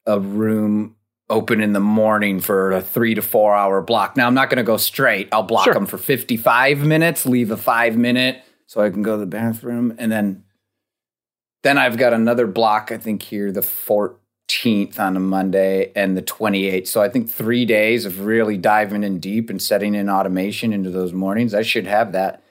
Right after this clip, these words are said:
Speaker 1: done by the twenty-eighth of February.
Speaker 2: I love that, man. So thirty-first of January, fourteenth and twenty-eighth. I wanna point one thing out there as we're wrapping.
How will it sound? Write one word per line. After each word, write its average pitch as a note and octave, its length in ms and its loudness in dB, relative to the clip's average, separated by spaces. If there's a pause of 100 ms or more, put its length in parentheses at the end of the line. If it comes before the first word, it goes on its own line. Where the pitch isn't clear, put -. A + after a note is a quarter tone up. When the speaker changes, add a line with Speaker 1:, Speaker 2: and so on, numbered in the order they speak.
(300)
Speaker 1:
done G#2+ 260 2
by G2 240 2
the F#2 220 -6
twenty-eighth A2 880 -4
of G2+ 240 2
February. F#2 680 -2 (240)
Speaker 2:
I C#3 100 2
love C#3 240 4
that, A2 200 2
man. A#2+ 500 0
So C3 260 4
thirty-first F3+ 600 2
of E3 60 -16
January, C3 400 2
fourteenth D3+ 540 0
and A#2 120 -2
twenty-eighth. C3 600 2
I C3+ 60 0
wanna C#3+ 140 4
point D3+ 240 0
one C#3 200 2
thing C3+ 200 2
out A#2 200 -2
there A2 180 4
as A2 160 0
we're A2+ 100 0
wrapping. G2 440 0